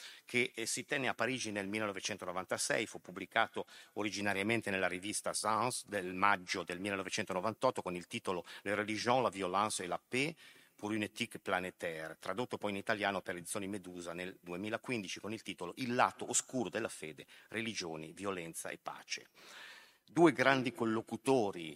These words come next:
eh, in dialogo e s-, che si incontrano sul tema della violenza religiosa al centro del loro dialogare, del loro, eh, del loro conversare e sulla grande domanda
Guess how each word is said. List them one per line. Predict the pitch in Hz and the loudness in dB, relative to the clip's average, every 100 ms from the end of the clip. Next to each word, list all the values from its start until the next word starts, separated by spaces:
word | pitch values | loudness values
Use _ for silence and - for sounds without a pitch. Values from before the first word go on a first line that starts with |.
| - | -6
eh, | 95 101 - | -4 -2 -2
in | 117 101 | -4 -2
dialogo | 98 87 78 - 85 90 104 | -4 -4 -6 -12 -14 -12 -6
e | 101 117 | -2 -2
s-, | - | 0
che | 139 | 0
si | - 135 | 0 0
incontrano | 120 170 175 131 110 | 2 2 4 2 -2
sul | - 101 | -4 -8
tema | - 143 120 | -2 0 2
della | 101 95 | 0 -2
violenza | 107 113 123 - 104 | 0 0 0 0 -4
religiosa | 107 104 156 113 78 78 | -4 0 0 0 -4 -8
al | 85 92 | -6 -4
centro | - 113 113 95 | -2 -2 -2 -6
del | 95 98 | -6 -4
loro | 101 90 76 _ _ _ - - - - | -4 -6 -12 _ _ _ -20 -20 -18 -4
dialogare, | 87 95 117 113 82 85 | 0 2 4 4 4 -6
del | 82 85 | -8 -6
loro, | 87 90 85 87 | -6 -6 -6 -8
eh, | |
del | 82 90 | -8 -6
loro | 95 92 | -6 -6
conversare | - 113 101 117 - 85 78 78 90 - - | -2 -2 0 0 0 0 -2 -4 -6 -10 -8
e | |
sulla | - 120 120 | -4 2 2
grande | 135 175 131 | 4 4 4
domanda | 107 101 107 123 123 123 131 | 2 2 4 2 0 0 -2